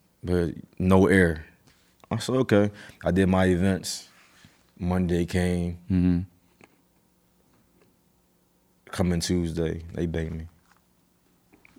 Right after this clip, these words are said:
Speaker 2: They pulled you, they basically said, "Come in the office," and says you fired.
Speaker 1: Then they thought I was gonna cause havoc in that bitch. Hey, everybody and their mother think I'm gonna cause havoc. Negative. I'm a boss.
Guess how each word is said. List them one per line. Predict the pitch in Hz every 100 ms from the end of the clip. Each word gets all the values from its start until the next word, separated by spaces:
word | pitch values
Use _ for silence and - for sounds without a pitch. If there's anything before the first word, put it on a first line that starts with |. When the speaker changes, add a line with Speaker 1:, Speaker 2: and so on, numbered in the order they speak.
| _
Speaker 2:
They | - 98
pulled | 87 113 98
you, | 92 - -
they | 95
basically | 92 92 - 85
said, | 92 82
"Come | 95 90
in |
the | 82
office," | 87 80 78
and | 80 73
says | - 82 73
you | 76
fired. | 76 71 - - -
Speaker 1:
Then | 113
they | 113
thought | 104
I | 101
was | 95
gonna | 98 92 85
cause | - 101 95 90
havoc | 98 117 104 95
in | 90
that | 87
bitch. | 87 90 87
Hey, | 92 92
everybody | 95 98 95 95 95
and | 95
their |
mother | 101 110 98 87
think | 92
I'm | 95
gonna | 95 90
cause | 98 92
havoc. | 101 104 98 92 -
Negative. | 92 92 90 90 90 90 - - - - _ _ _ _ -
I'm | 92
a | 87
boss. | 82 90 90 87 -